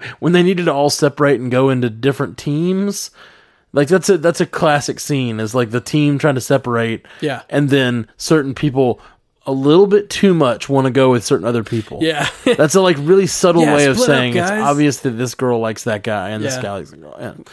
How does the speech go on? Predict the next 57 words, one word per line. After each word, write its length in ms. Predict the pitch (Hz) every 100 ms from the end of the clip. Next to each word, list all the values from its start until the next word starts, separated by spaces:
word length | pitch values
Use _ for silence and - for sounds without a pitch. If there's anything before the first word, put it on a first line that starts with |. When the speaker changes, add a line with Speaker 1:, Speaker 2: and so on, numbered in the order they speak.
| - - -
Speaker 1:
I 80 | -
thought 180 | 123 196
that 80 | 214
was 80 | 220
Speaker 2:
Priorities 260 | 185 156
Speaker 1:
fun. 60 | 165
Speaker 2:
are 40 |
a 40 | 147
good 160 | 156
thing 180 | 156 147
to 60 | 143
have, 360 | 139 147 147 -
but, 320 | 156 147 139
uh, 280 | 151 139 139 -
huh, 280 | 180 175 160
you 100 | 175
know, 100 | 180
you 180 | 160 190
need 120 | 220
to 80 | 165
look 300 | 131 208 -
out. 380 | 156 127 123 - _ _ _ _ -
Me, 560 | 135 190 208 147 117 117 _ _ _ -
I 140 | 151
Speaker 1:
I'm 80 | 196
Speaker 2:
need 180 | 185 147
to 60 | 147
look 220 | 143 131
out 240 | 156 175 151
for 100 | 139
you. 320 | 131 123 120
Speaker 1:
I'm 160 | 147 208
a 40 |
good 260 | 240 143 113
lookout. 480 | 120 - - 185 - 160 - -
<laughs> 140 | 208 - - _ _ _ _ - - -
Um, 540 | - 139 127 117 104 - - - - _ _ - - -
so 200 | - -
I, 200 | 165 147
I, 0 |
I 200 | 165 151 156
loved 340 | 156 185 156
all 140 | 151 127
that. 340 | 117 113 117
I 100 | -
don't 480 | 127 127 143 170 -
think 180 | - 160
it's 100 | 156
overplayed. 720 | 135 123 - 123 113 110 113
At 140 | -
least 160 | 131 120
it, 40 |
ha-, 120 | 127 104
it 140 | 110
hasn't 340 | 120 139 131
been 120 | 120 117
yet. 360 | 104 107 -